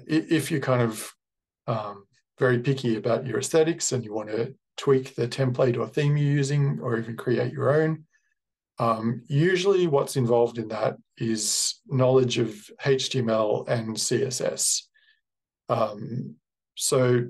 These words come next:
yeah, again, that's, that's a big topic to tackle. Um,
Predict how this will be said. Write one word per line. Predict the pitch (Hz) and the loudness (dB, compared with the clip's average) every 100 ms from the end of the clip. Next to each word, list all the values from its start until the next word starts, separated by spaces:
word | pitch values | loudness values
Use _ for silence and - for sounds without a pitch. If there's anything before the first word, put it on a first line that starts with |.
| - | -4
yeah, | 135 120 120 | 0 0 0
again, | 120 156 165 | 0 2 4
that's, | 156 139 - - | 4 2 -2 -4
that's | - 123 123 | -2 -2 0
a | 135 | 0
big | 139 127 127 - - | 0 0 -4 -8 -4
topic | 131 127 120 | -2 -2 -8
to | 131 | -4
tackle. | 143 170 180 185 180 - - - - _ _ _ - | 0 0 2 0 0 -8 -20 -20 -20 _ _ _ -2
Um, | 117 113 110 110 - | 0 0 -2 -6 -10